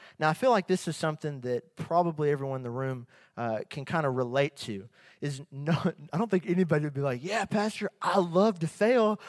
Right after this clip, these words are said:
Like, no. Nobody likes to fail. And, and, like, you know, in basketball, you go and you shoot, and it's just an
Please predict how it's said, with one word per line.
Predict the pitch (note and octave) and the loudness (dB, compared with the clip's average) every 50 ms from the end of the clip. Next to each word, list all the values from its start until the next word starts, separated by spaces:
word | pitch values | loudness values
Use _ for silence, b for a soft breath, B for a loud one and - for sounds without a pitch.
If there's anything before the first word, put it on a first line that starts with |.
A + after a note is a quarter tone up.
| B B B | B B B
Like, | D3 D3 D3 D3 | 2 2 2 2
no. | D#3+ D#3+ D3+ C#3 C3+ C3+ C3+ b b b b b b | 4 6 6 6 6 2 -4 b b b b b b
Nobody | D#3 D#3 D#3+ D#3+ E3 E3+ F3 G#3+ A3 A#3+ A#3 F#3+ E3 F#3+ F#3+ F3 F#3 F3+ | -8 -6 2 6 8 10 12 12 10 8 6 4 6 6 6 6 6 2
likes | D#3+ D#3+ D3 D3 F3 D#3+ - - - - - _ - | 0 0 -2 0 0 -2 -4 -6 -12 -14 -16 _ -8
to | - C#3+ | -8 -8
fail. | - - - - C3 B2+ A#2+ A2+ A2 G#2+ B B B B B B | -8 -6 -2 0 2 2 2 0 -4 -8 B B B B B B
And, | - C#3 C#3+ E3 | -4 -2 -2 -2
and, | E3 D3+ D#3 | -2 -6 0
like, | D#3+ D3 D3 D3+ | 0 0 0 0
you | D3+ E3 | -2 0
know, | E3 D3+ D3 | 2 2 2
in | C#3+ | 2
basketball, | C#3 D3 D3 E3 E3 - - F3 D#3 C#3+ C#3 C#3 | 6 6 6 6 6 2 -2 -2 2 4 4 4
you | C3+ C#3 D3+ | 4 2 -2
go | C#3 D#3 D3+ D3+ D#3+ | 2 4 6 6 4
and | D#3+ D#3 | 2 0
you | D3+ | -2
shoot, | C#3+ - - - F#3+ G#3 G#3 G#3 G3 B B B B | -2 -2 2 6 8 8 8 6 4 B B B B
and | B E3 D#3+ E3 | B -2 2 2
it's | E3+ D#3+ | 2 2
just | - - A#3 - - - | 4 2 2 2 2 -2
an | D#3+ D3 | -4 -4